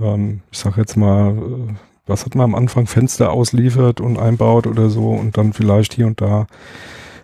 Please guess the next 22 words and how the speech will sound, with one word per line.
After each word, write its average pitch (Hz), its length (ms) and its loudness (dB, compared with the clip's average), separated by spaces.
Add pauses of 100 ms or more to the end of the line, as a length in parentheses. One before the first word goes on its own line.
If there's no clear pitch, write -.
(120)
mit 120 160 4
dem 113 160 2
Datenschutz 120 560 2
nicht 120 180 2
ganz 117 200 2
so 127 100 4
sauber 110 340 2
umgegangen 113 520 2
ist 82 160 -8
oder 78 220 -8
so, 69 220 -10
ne? 92 180 -6
Das 113 160 2
sind, 120 260 0
das 113 260 -2
wird 120 160 0
natürlich 120 300 2
bei 120 100 2
so 107 180 2
Aufsichtsbehörden 98 640 -2
auch 90 160 -8
gesehen. 73 480 -8